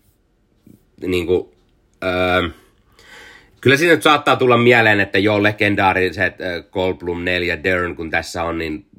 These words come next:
voiko heille käydä jotain? Vo-, voiko joku dinosaurus tulla ja, ja syödä heidät tai jotain? Ö,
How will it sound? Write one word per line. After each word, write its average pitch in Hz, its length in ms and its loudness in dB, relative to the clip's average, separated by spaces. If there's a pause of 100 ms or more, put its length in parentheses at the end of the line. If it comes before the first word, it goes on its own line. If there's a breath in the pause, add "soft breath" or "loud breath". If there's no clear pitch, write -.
(120)
voiko 101 280 -4
heille 92 220 -2
käydä 92 360 0
jotain? 80 300 -4
Vo-, 107 200 -8
voiko 120 220 -4
joku 101 220 -6
dinosaurus 98 560 -4
tulla 92 300 -4
ja, 82 160 -2 (480 loud breath)
ja - 80 -12
syödä 110 480 0
heidät 90 600 0
tai 90 200 0
jotain? 87 520 0
Ö, 87 960 -8